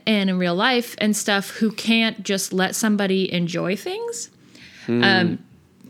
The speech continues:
Speaker 1: I was actually having this conversation, uh, with my boyfriend, uh, a couple minutes ago. Uh, there was an article on five thirty-eight today about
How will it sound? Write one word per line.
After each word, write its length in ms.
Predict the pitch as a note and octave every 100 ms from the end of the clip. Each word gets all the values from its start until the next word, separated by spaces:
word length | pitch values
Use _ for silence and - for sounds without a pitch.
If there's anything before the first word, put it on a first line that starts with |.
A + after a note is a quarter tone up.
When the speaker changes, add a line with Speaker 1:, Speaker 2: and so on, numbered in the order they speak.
| -
Speaker 1:
I 40 | G#3+
was 80 |
actually 260 | A3 A3 G#3
having 220 | G3 G3
this 140 | F#3 F3+
conversation, 720 | F#3+ F#3 F3+ F3+ F#3+ F#3 F3+ -
uh, 300 | F3+ E3+ E3+ - - - - - -
with 140 | G#3+ G3
my 220 | F#3+ F#3 - _
boyfriend, 600 | G#3 G3+ G3+ G3+ F#3 F3+ -
uh, 260 | F#3 F3 - -
a 180 | - G3
couple 260 | G#3+ G3
minutes 320 | G#3+ B3 A#3
ago. 360 | A3 F#3+ E3+ E3 -
Uh, 220 | E3+ D#3+ - -
there 160 | F#3+ G3
was 200 | F#3+ F#3
an 240 | - F#3
article 360 | F3+ F#3 G3 G#3
on 120 | F#3
five 260 | F3+ F#3+ F#3
thirty-eight 460 | G3 F#3 F#3 F#3+
today 480 | - A3 G#3+ G#3+ G#3+
about 580 | - F3+ E3+ E3+ E3+